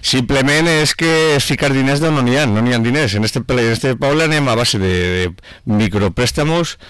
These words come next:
de préste-, eh, de préstecs i de, i, i, i, i de macros, anem aixina, una darrere una altra. Això jo m'imagine que no són fondos que n'hi han guardats en l'Ajuntament, això so-, serà, pues, un altre micro o un altre préstamo o superpréstamo que agarraran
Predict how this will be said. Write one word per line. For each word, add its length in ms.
de 160
préste-, 380
eh, 340
de 160
préstecs 460
i 80
de, 280
i, 100
i, 360
i, 260
i 160
de 40
macros, 420
anem 280
aixina, 380
una 260
darrere 220
una 140
altra. 180
Això 500
jo 140
m'imagine 560
que 160
no 80
són 160
fondos 320
que 80
n'hi 80
han 80
guardats 400
en 80
l'Ajuntament, 560
això 180
so-, 180
serà, 600
pues, 200
un 80
altre 240
micro 320
o 320
un 80
altre 320
préstamo 800
o 80
superpréstamo 960
que 100
agarraran 540